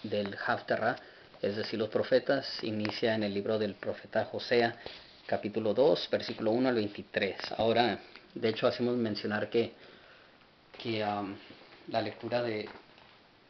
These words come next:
de, la, de los profetas de Josea, si tomamos en cuenta Etiopía y la historia, eh, reciente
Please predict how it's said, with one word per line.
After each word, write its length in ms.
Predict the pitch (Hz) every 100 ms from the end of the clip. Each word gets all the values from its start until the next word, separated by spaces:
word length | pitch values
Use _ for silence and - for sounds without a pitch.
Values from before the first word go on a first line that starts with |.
| - - - - - -
de, 220 | 117 113
la, 240 | 113 104
de 160 | 92 110
los 140 | 104
profetas 640 | - - 120 - 117 - - - - - - -
de 160 | 117
Josea, 640 | - 117 101 - 131 120 98 117
si 380 | - - 120 113 - - - - -
tomamos 520 | 110 110 113 127 -
en 100 | 101
cuenta 460 | - 110 110 113
Etiopía 680 | 110 107 117 120 120 127 120 - - - - - -
y 420 | 113 107 104 101
la 100 | 104
historia, 640 | 98 - 107 113 113 98 101 98 - - _ _
eh, 240 | - 104 104
reciente 640 | 107 - 117 117 123